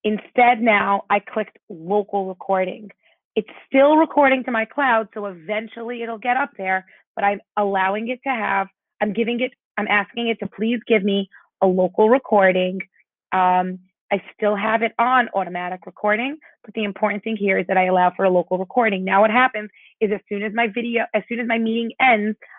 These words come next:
um, I get this little screen that says that it's converting, it, and then it pops up right there on the computer. Um, if you're having an issue that you're running out of space on your computer, you can simply take those videos, put them into Google Drive, and then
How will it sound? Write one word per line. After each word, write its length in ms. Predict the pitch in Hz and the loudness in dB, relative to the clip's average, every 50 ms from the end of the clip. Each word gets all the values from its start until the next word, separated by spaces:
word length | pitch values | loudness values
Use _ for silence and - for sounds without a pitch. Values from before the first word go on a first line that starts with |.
| - - _ _ _ _ _ _ - | -20 -20 _ _ _ _ _ _ -2
um, 380 | 185 185 180 180 180 180 180 185 _ _ _ _ _ _ - | 0 2 2 2 0 -4 -10 -12 _ _ _ _ _ _ -2
I 80 | 202 196 | -2 0
get 240 | 196 202 - - | 0 -2 -4 -4
this 80 | - 185 | -10 -8
little 200 | - 208 202 - _ | -4 -4 -4 -6 _
screen 300 | - - 254 254 247 226 | -6 -4 -2 0 2 0
that 140 | 202 190 - | 0 0 0
says 160 | 196 202 190 | -2 -2 -2
that 80 | 196 185 | -2 -4
it's 120 | 190 185 - - - | -6 -8 -10 -8 -4
converting, 560 | 196 180 170 202 208 220 233 247 254 262 247 - _ _ _ _ _ _ _ - | -2 0 2 4 4 4 4 2 0 -2 -4 -6 _ _ _ _ _ _ _ -8
it, 100 | 190 190 _ - | -8 -6 _ -4
and 100 | 208 202 | -2 0
then 120 | 202 190 | 0 -2
it 100 | 190 - | -2 -4
pops 300 | - - - 202 220 - - | -6 -2 0 0 0 0 0
up 200 | - 196 190 - - | 0 0 0 0 -2
right 220 | - 196 202 202 202 - | 0 0 0 0 2 0
there 100 | 240 233 | 0 2
on 120 | 247 254 | 0 0
the 40 | 254 | -2
computer. 540 | 254 - 277 - - 208 196 202 196 202 - _ _ _ _ _ _ | -8 -12 -14 -12 -10 -8 -6 -6 -6 -8 -10 _ _ _ _ _ _
Um, 240 | - 185 180 185 190 - _ _ - | -6 -4 -4 -4 -6 -10 _ _ -10
if 100 | 208 - _ - | -10 -10 _ -4
you're 100 | 208 208 | -2 0
having 280 | 196 214 226 247 240 | 0 0 0 0 -2
an 80 | 233 - | -6 -4
issue 260 | - 277 202 - 226 208 | -4 -6 -4 -4 -4 -4
that 80 | 208 | -4
you're 140 | - 196 190 | -4 -4 -4
running 200 | 196 196 202 202 | -2 -2 0 0
out 100 | 214 214 | 0 0
of 60 | 208 - _ | -2 -6 _
space 280 | - - 269 294 285 - | -4 -2 -2 -2 -2 -4
on 100 | 262 214 | -6 -6
your 120 | 202 190 | -6 -6
computer, 480 | - - 190 - 185 196 196 196 185 - - - _ _ - | -6 -8 -8 -4 -2 -2 0 0 -2 -4 -10 -20 _ _ -10
you 80 | 196 | -4
can 120 | - 226 202 - | -2 -2 0 0
simply 300 | 220 190 214 208 202 - - - | -2 -2 -2 -4 -6 -6 -4 -4
take 140 | 190 185 - | -4 -2 2
those 160 | 226 233 - - 208 | 2 0 2 2 2
videos, 380 | 208 208 208 196 196 202 202 196 _ _ _ _ _ - | 4 4 6 6 6 4 2 0 _ _ _ _ _ -4
put 140 | - 214 - | -4 -2 -2
them 100 | 208 202 - - | -2 -4 -2 -2
into 220 | 220 214 - 247 | -2 0 0 0
Google 300 | 208 240 226 202 214 202 | 0 0 0 0 0 -2
Drive, 480 | 190 262 277 262 240 214 214 214 214 190 _ _ _ _ _ _ _ - | 0 2 2 4 4 4 4 4 2 0 _ _ _ _ _ _ _ -6
and 240 | 196 202 202 190 180 | -4 -4 -4 -2 -4
then 420 | 202 196 196 185 185 185 185 185 | -4 -4 -4 -6 -8 -8 -10 -12